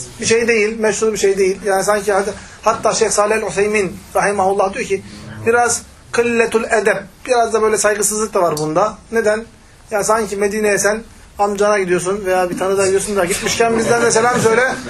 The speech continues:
bir de bize iki kilo hurma göndersin gibi. Yani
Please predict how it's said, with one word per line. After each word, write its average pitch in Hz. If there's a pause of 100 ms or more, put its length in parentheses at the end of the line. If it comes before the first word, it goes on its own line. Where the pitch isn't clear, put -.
(180)
bir 147
de 240
bize 240
iki 214
kilo 240
hurma 240
göndersin 190
gibi. 185 (1400)
Yani 208